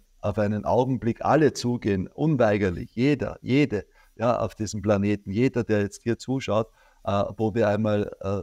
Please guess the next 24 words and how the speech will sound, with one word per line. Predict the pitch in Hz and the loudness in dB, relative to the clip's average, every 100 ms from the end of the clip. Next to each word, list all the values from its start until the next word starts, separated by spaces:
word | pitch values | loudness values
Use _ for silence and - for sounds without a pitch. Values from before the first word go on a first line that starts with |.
| - | -8
eintreten | - 123 131 113 113 113 110 | -6 -4 -2 0 0 -2 -2
werden | 107 107 113 | 2 2 0
in | 104 | -4
eine | 104 107 104 | -2 -2 -2
Wirklichkeit, | 117 - 120 - 135 110 _ _ _ | -4 -4 -8 -2 0 0 _ _ _
die | 117 | -2
unfasslich | 113 107 - 104 - - 107 | -2 -4 -4 -4 -4 -2 -2
ist. | 104 113 - _ _ _ _ _ _ | 0 -4 -4 _ _ _ _ _ _
Äh, | 95 92 - _ _ _ _ | -2 -2 -4 _ _ _ _
ja, | 82 87 87 | -4 -2 0
also | 104 - | 0 -2
ich | 101 | -2
glaub, | 101 95 - | 0 -2 -2
das | 101 95 - - - | -6 -4 -6 -10 -12
sollte | - 107 - 101 | 0 0 0 0
man | 104 104 - | 0 -2 -2
eben | 104 104 | -4 0
nicht | 113 - - | -2 -4 -4
ausblenden. | 98 - - 107 107 113 - _ | -4 -4 -2 -2 -2 -6 -16 _
Es | 104 - | -10 -6
gehört | 117 120 120 | 0 2 0
zum | - 120 - | -2 -4 -2
guten | 147 151 135 | -2 -2 -2
Leben, | 110 107 123 135 131 | 0 2 0 -2 -8